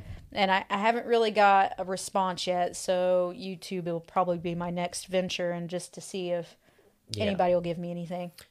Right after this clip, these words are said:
Speaker 2: Yeah, 'cause
Speaker 1: Every little bit helps.
Speaker 2: YouTube has now become pretty much its own social media website, which is pretty cool. But there's also the, there's more of a chance to make money on YouTube because of how big that company is. F-,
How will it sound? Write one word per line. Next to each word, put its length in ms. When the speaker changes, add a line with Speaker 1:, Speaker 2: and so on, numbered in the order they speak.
Speaker 2:
Yeah, 140
'cause 260
Speaker 1:
Every 120
little 140
bit 140
helps. 340
Speaker 2:
YouTube 580
has 440
now 280
become 640
pretty 200
much 260
its 240
own 320
social 360
media 320
website, 460
which 140
is 80
pretty 200
cool. 300
But 260
there's 220
also 320
the, 340
there's 220
more 220
of 80
a 60
chance 320
to 80
make 180
money 220
on 180
YouTube 400
because 320
of 80
how 140
big 380
that 200
company 400
is. 240
F-, 140